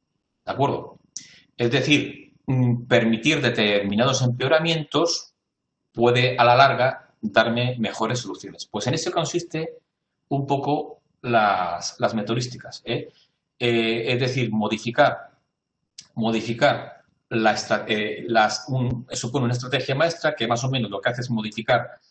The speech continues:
eh, la búsqueda local para llegar es, a soluciones mejor que el primer óptimo local, ¿de acuerdo?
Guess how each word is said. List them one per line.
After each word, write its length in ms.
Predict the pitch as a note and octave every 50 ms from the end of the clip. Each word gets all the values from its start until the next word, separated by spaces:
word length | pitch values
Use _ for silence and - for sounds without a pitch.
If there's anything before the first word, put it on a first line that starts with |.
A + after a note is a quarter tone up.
| _ _ _ _ _
eh, 300 | - G#2+ G#2+ G#2 G#2 G#2
la 80 | G2+ G2+
búsqueda 340 | A#2+ C3 B2 - C3+ C3
local 320 | B2+ B2 B2 - C#3 B2 A#2+ - - - _
para 340 | - B2 C#3 D#3 D#3+ - -
llegar 340 | - A2 A2 G#2+ A2 B2 C3
es, 300 | D3 C#3 C3+ - - - -
a 60 | B2
soluciones 480 | - C3+ B2 A#2 B2 B2+ C#3+ C#3+ C#3
mejor 440 | B2+ A#2+ A#2 - C#3 D#3 E3+ - - - _ _ _ _
que 80 | _ C3+
el 100 | B2 A#2+
primer 220 | C3+ B2+ B2 B2+
óptimo 540 | A#2+ A#2+ - D3 C#3+ B2+ - C#3 C3 A#2+ A#2+
local, 380 | A#2 - - C#3 - - - - -
¿de 60 | - G2+
acuerdo? 380 | - D3 D3 C3 - - -